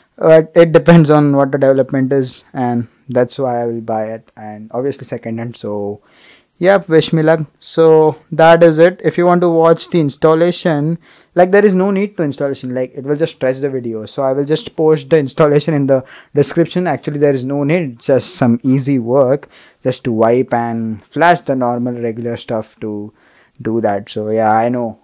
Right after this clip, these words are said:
you Samsung users are really good at it, installation and all the stuff. So yep, that is it. I hope you guys enjoyed the video, and if you enjoyed it, press the like button. If not, the dislike button, that will be a great feedback for me.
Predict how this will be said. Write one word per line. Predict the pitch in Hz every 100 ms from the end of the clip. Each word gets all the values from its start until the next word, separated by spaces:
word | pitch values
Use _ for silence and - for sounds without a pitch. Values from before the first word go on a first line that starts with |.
| -
you | 120 117 117
Samsung | 120 117 120
users | 113 120 139 120
are | 110
really | 110 113 117 117
good | 120 120 113
at | 117 113
it, | 147 165 - _ _ -
installation | 143 151 143 139 143
and | 135
all | 131 131
the | 131
stuff. | 147 143
So | - - 139 135 135 135
yep, | 143 180
that | 160 156 160
is | 160
it. | 196 196 _ _ _ -
I | 151 156
hope | 180 180
you | 180
guys | 180 165
enjoyed | 151 143 143 160
the | 165
video, | 156 156 160
and | 151
if | 147 - -
you | 151 151 151 _ _ _ _
enjoyed | 139 135 139 139 165
it, | 208 _ _ _ _ _ _ -
press | 165 143
the | 139
like | 139 135
button. | 160 185 220 220 -
If | 165 160
not, | 160 156 151 147
the | 131
dislike | 131 - 131 127
button, | 143 165 151
that | 113 -
will | 120
be | 117
a | 117
great | 117 127 127
feedback | 156 147 151 -
for | 143
me. | 143 143 143